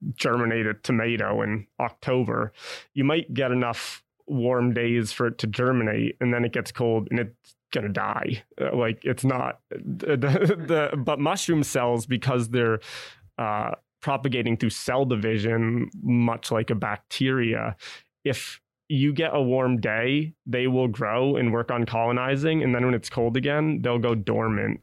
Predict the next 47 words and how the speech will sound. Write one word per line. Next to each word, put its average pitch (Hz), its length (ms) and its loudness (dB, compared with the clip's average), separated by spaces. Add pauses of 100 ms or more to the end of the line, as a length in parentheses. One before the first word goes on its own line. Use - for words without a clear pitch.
and 117 320 0
they 117 160 -2
won't 127 340 0
die 110 400 -2
when 107 160 -2
they 107 100 0
go 110 140 -2
dormant. 123 580 -2
And 123 200 2
then 120 160 2
when 120 80 2
it 120 80 0
warms 113 320 0
up 110 180 -4
again, 139 460 0
they'll 117 160 2
keep, - 180 -4
and 131 100 2
that's 165 160 -2
what's 156 140 0
happening 120 460 0
to 117 100 -4
your 110 140 2
logs. 117 500 0
That's - 180 -4
why 120 220 2
they 113 280 2 (200)
grow 113 260 0
mushrooms 113 480 0
every 110 320 0
year 120 360 4
and 110 100 2
then 110 120 2
go 117 120 0
dormant 113 380 2
in 113 80 2
the 113 80 0
winter. 117 340 0
So 117 280 -2 (420)
it's 135 180 -4
not 143 400 0 (100)
as 120 320 -2
sensitive. 110 1080 0
It 131 100 2
really 131 240 2
does. 117 320 0
Even 127 320 2